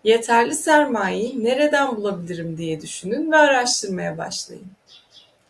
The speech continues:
koskep mi alacaksınız? Kredi mi çekeceksiniz? Kendinize sermaye ortağı mı bulursunuz?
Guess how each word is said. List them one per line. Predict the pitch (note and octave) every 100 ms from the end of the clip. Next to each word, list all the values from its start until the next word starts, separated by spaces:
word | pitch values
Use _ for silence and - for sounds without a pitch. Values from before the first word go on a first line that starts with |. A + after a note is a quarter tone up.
| _
koskep | A#3+ A#3 A3+ G3+ F#3
mi |
alacaksınız? | F3 E3 F#3 - - - - - - -
Kredi | G#3 G#3+ G#3
mi | C4+
çekeceksiniz? | C4+ G#3+ G3+ F#3+ F#3 - - E3+ - - - _ _ _
Kendinize | - B3+ B3+ A3+ G3+ B3+
sermaye | C#4 A#3 A3 A3+ A#3 C#4
ortağı | D#4+ C4 A#3+ G3 F#3
mı | F3+ E3
bulursunuz? | E3 D#3+ - - F#3+ D4 D4